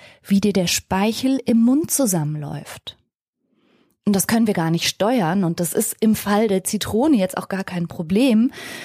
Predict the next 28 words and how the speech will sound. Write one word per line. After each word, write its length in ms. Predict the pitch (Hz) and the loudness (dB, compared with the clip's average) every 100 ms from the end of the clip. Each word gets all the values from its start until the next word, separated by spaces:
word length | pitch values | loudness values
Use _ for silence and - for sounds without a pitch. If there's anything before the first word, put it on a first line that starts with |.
| - - | -18 -6
weil 240 | 190 196 180 | 0 0 0
das 220 | 170 - | -2 -2
kannst 320 | 175 196 - | 0 0 0
du 200 | 180 175 - | -2 -2 0
mehr 200 | 185 180 | 2 4
oder 140 | 170 | 2
weniger 280 | 175 170 - | 2 2 2
amüsiert 400 | 180 165 175 175 | 2 2 0 0
bemerken 540 | 160 151 147 226 262 | -2 -2 -2 -2 0
und 120 | 190 | 2
denken, 300 | 202 185 185 - 403 | 2 2 0 0 -4
„Ach 100 | - | -4
ja, 220 | - 302 | 0 -2
guck 280 | - 220 - | 0 -6 -2
mal, 220 | 185 190 185 - - - - | 0 2 -2 -10 -18 -14 -2
die 100 | 254 | 0
Kraft 380 | - 180 185 - | 0 0 -2 -2
der 120 | - | 0
inneren 340 | 180 196 214 214 | 2 4 4 4
Bilder.“ 440 | 262 240 151 156 _ - - - - - - | 4 4 0 -4 _ -18 -16 -16 -18 -12 -4
Aber 200 | 208 220 | 0 0
was 180 | 254 | -2
bedeutet 560 | - 262 226 220 226 220 | -4 -2 0 0 -2 -4
das 160 | 214 - | -4 -2
umgekehrt 960 | 240 269 277 269 208 175 185 202 - | 2 4 4 0 -2 0 0 -4 -10
für 240 | - - 226 | -10 0 0
die 120 | 196 | 2
ganzen 580 | 180 185 208 - 196 | 0 2 2 4 2